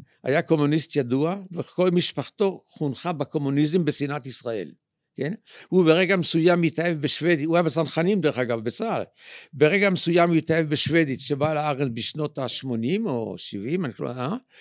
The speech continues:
ונסע איתה לשוודיה, התחתן איתה, וויתר לאזרחות הישראלית, כי אז שוודיה לא קיבלה את כפל האזרחויות, כן? אז פתאום, אני לא ידעתי על קיומו, איש לא תדרך אותי, ולא ראיתי את זה בשום מקום בכתובים,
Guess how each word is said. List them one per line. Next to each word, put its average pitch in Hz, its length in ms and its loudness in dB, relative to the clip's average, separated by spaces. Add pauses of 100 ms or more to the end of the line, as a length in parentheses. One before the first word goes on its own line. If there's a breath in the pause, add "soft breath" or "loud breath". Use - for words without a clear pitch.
(380 loud breath)
ונסע 143 360 0
איתה 175 220 0
לשוודיה, 135 580 -2
התחתן 147 540 -4
איתה, 170 320 -4
וויתר 156 440 2
לאזרחות 156 440 2
הישראלית, 143 500 2
כי 170 180 0
אז 170 100 0
שוודיה 156 400 2
לא 156 100 2
קיבלה 156 420 -2 (460 soft breath)
את 127 80 -6
כפל 156 460 0
האזרחויות, 131 920 -4 (320)
כן? 165 180 -4 (280 loud breath)
אז 135 140 -4
פתאום, 208 360 4
אני 156 160 2
לא 185 80 8
ידעתי 185 320 4
על 170 80 2
קיומו, 165 440 4
איש 180 200 0
לא 175 100 2 (180)
תדרך 156 360 2
אותי, 180 280 -2
ולא 165 320 0
ראיתי 180 240 4
את 143 60 0
זה 156 100 0
בשום 156 340 -2
מקום 151 280 -4
בכתובים, 143 560 -2